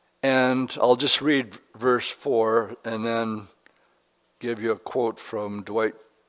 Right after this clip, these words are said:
J. Pentecost. Verse four, "And in that day his feet will stand on the Mount of Olives,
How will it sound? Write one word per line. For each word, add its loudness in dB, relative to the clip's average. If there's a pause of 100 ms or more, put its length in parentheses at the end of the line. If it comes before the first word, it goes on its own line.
J. -6 (1700)
Pentecost. -4 (920)
Verse 4
four, 2 (1800)
"And 4 (1200)
in -2
that 4
day 2 (760)
his 4
feet 0
will -2
stand 4
on 4
the -2
Mount 0
of -4
Olives, -2